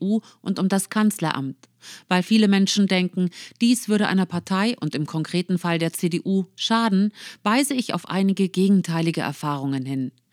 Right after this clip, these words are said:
Mir fallen spontan zwei Vorgänge ein, die das Gegenteil so eindeutig belegen, dass man nachdenklich werden sollte. Köppler gegen Lenz bei der N-R-W-Wahl neunzehnhundertsiebzig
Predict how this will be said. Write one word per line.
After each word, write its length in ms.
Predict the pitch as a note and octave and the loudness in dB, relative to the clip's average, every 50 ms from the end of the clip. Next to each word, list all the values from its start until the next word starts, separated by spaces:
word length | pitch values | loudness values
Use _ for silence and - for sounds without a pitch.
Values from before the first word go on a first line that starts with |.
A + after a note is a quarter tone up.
| - - - - - _ | -20 -20 -20 -20 -6 _
Mir 140 | F#3+ F#3+ F3+ | 0 0 2
fallen 320 | - G3+ G3+ G#3+ A3+ A3 | 2 2 4 4 4 2
spontan 580 | - - G#3 G3 F#3+ F#3 F#3+ F#3 F#3 F#3+ F#3+ - | 2 0 0 0 0 2 0 0 0 0 0 -2
zwei 380 | - - - G3 G3+ A#3+ B3+ | -2 -2 0 0 0 0 -2
Vorgänge 580 | - - G#3+ G#3 G#3 G3+ F#3 F3+ E3+ E3 E3+ - | -2 -2 0 2 2 2 2 2 2 2 2 2
ein, 300 | C3 D#3+ E3+ F3 G3 G3 - - - - - | 0 0 -2 -2 -4 -4 -6 -10 -16 -6 -4
die 60 | G#3+ | 0
das 260 | F#3+ G3+ G3+ G3 - - | 2 2 2 0 0 0
Gegenteil 580 | A3+ A3 G3 G3+ F#3 - - D#3 D3 D3 D3 | 0 0 2 2 0 0 -2 -4 -4 -2 -2
so 280 | - - A#3 C#4 E4 - - | 0 0 0 0 0 -2 -2
eindeutig 600 | D#3+ E3 D#3+ D#3 D3 D#3 D#3 D#3 - E3 - - | -2 -2 0 0 0 0 -2 -2 -2 -4 -4 -2
belegen, 480 | - E3+ D#3+ D#3 D#3+ D#3+ D3+ F3+ G#3 G#3+ - - - - _ | -2 -2 0 0 0 0 0 0 0 0 -2 -6 -14 -10 _
dass 220 | - E3+ - - | -6 -6 -2 0
man 160 | F#3 F#3+ F#3+ | 0 2 4
nachdenklich 680 | F#3+ F#3+ G3+ G3+ - - - D#3 D3 C#3 - D3 C3+ - | 4 4 4 2 0 -2 -2 -2 -2 -2 -4 -6 -6 -4
werden 260 | D3 C#3+ C#3 C3+ C3+ C3 | -4 -2 -2 -2 -2 -2
sollte. 480 | - C3+ B2+ B2 A#2+ - B2+ A#2+ - - _ _ _ - - - - _ - | -2 -2 -4 -4 -6 -8 -12 -12 -14 -16 _ _ _ -20 -20 -20 -20 _ -2
Köppler 500 | - G3 F#3+ - - G3+ G3+ G#3 G#3+ G#3 - | 0 0 0 0 -2 0 0 -2 -2 -4 -4
gegen 220 | - F#3 E3+ F3+ | -2 0 2 2
Lenz 420 | F3 E3+ E3+ F3+ A3 C4+ - - - | 2 2 2 2 0 -2 -4 -6 -4
bei 160 | - F3+ F3 | -2 0 0
der 160 | E3+ F3 - | 2 2 2
N-R-W-Wahl 640 | - E3+ E3+ E3 D#3+ F3 F3+ F3+ E3+ F3 E3+ E3+ E3+ | 2 2 0 0 0 0 0 0 0 -2 -2 -2 -2
neunzehnhundertsiebzig 1300 | E3+ E3 D#3+ D#3+ - - D#3+ D#3 D#3 D#3 D3+ - - - F3+ E3+ _ _ - - A3 G#3+ - - - | 0 -2 -2 -4 -4 -4 -4 -2 -2 -2 -4 -4 -4 -6 -6 -6 _ _ -6 -4 -4 -4 -4 -8 -16